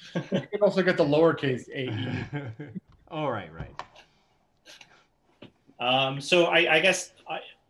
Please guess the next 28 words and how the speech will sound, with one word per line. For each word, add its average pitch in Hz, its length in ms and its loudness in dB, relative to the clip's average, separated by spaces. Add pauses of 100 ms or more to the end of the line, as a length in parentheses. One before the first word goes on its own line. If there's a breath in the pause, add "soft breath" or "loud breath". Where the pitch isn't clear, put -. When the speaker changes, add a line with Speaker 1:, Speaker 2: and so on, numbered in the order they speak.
(280)
Speaker 1:
I 151 60 2
guess 147 180 2
going 156 180 6
back 143 180 4
to - 80 -6
the, 127 500 2
to - 100 -10
the 113 400 -4 (100)
biggest 151 300 2
song, 113 320 -2
I, 151 100 0
I, 147 340 0
I 156 40 4
said 156 200 0
Stinkfist 160 640 -2
just 139 180 -2
'cause 131 140 -2
that's 123 200 -2
the 139 60 -2
only 120 140 -2
song 120 200 -2
I 110 60 -4
really 113 300 -4
recognize 113 440 -4
from 117 120 -10
this - 300 -12
album, 120 340 -4
like, 110 360 -8